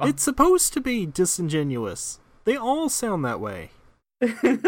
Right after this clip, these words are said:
Speaker 1: Suda
Speaker 2: No, I
Speaker 1: ha-
Speaker 2: mean, like, in, in content, like,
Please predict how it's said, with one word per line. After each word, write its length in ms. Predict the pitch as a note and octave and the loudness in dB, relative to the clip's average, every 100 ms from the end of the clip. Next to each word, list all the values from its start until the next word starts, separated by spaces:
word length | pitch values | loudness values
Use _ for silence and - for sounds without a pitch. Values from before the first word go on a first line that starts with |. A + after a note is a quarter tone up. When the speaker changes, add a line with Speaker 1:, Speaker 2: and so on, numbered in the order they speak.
| C4 - - - _ _ _ _ - | -2 -4 -8 -10 _ _ _ _ -4
Speaker 1:
Suda 400 | - A3+ D#4 A3+ | 0 2 4 4
Speaker 2:
No, 120 | E3+ | 2
I 80 | E3+ | 2
Speaker 1:
ha- 140 | G3 | 0
Speaker 2:
mean, 120 | F#3 | 0
like, 280 | E3+ D#3 - - _ _ _ _ | 0 -2 -4 -18 _ _ _ _
in, 180 | - G#3 | -4 -2
in 260 | G3 G#3+ G#3 | 0 0 0
content, 460 | - A3+ A#3 G#3+ - _ | 2 2 2 -2 -10 _
like, 280 | F3 F#3 | 4 4